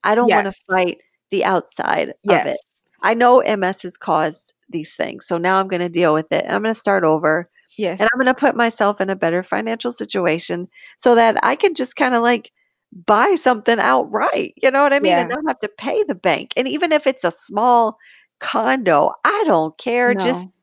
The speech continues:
Speaker 1: something that I don't have to worry about
Speaker 2: Yes.
Speaker 1: calling the bank or anything.
Speaker 2: Yes.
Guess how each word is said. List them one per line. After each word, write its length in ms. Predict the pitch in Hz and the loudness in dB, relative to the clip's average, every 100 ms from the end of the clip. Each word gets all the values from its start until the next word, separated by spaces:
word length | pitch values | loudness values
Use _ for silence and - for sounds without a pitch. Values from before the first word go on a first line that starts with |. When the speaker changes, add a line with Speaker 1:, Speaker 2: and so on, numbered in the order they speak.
| _ _ _ | _ _ _
Speaker 1:
something 680 | - 262 247 226 165 - - | -4 0 0 0 -6 -6 -6
that 160 | 190 170 - | -2 -2 0
I 180 | 202 | 2
don't 160 | 214 208 | 2 0
have 220 | 190 170 | -4 -6
to 100 | 165 | -10
worry 360 | 170 180 190 180 | -8 -6 -4 -6
about 400 | 156 151 151 - | -2 0 2 2
Speaker 2:
Yes. 480 | 190 - - - - | 0 -2 -8 -20 -6
Speaker 1:
calling 300 | 208 185 185 | -2 -2 -2
the 100 | 180 | -6
bank 360 | 165 139 - - | -8 -8 -10 -10
or 140 | - - | -10 -8
anything. 600 | 151 - - - 104 - | -14 -14 -16 -16 -10 -2
Speaker 2:
Yes. 640 | - - - - - _ | -2 -2 -12 -20 -20 _